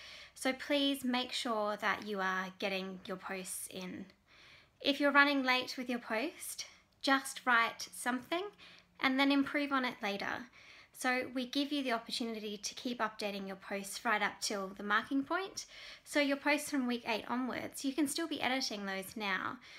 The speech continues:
right up until we ask you to finalise them for submission in week fourteen. So please make sure that you are submitting them on time. We are going to be lenient with the first assignment in terms of on-time submission,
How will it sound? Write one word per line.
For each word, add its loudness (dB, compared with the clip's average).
right 8
up 0
until -2
we -8
ask -6
you -6
to -10
finalise -4
them -8
for -14
submission -6
in -8
week -10
fourteen. -12
So 0
please 2
make 4
sure -2
that -4
you -4
are 4
submitting -4
them -8
on -2
time. -6
We 4
are 8
going 2
to -6
be -2
lenient 0
with -8
the -10
first -4
assignment 2
in -4
terms -4
of -4
on-time -4
submission, -2